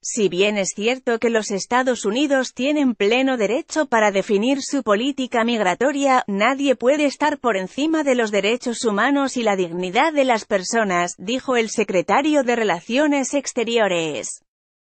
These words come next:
El encargado de la política exterior mexicana respaldó categóricamente las medidas anunciadas por la Secretaría de Economía.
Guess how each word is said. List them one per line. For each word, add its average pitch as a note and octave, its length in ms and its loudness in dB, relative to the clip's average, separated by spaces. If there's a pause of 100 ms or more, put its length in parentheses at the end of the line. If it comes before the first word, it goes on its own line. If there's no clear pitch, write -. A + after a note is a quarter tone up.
(280)
El A#3+ 280 2
encargado C4+ 580 0
de B3 100 0
la A#3 120 0
política B3 680 0
exterior A#3 560 0
mexicana A3+ 680 0
respaldó A3+ 640 0
categóricamente A#3 1000 0
las A3+ 220 2
medidas C4+ 540 0
anunciadas C4 720 -2
por C#4+ 180 0
la B3+ 160 2
Secretaría A#3+ 760 -2
de B3+ 120 0
Economía. G3 800 0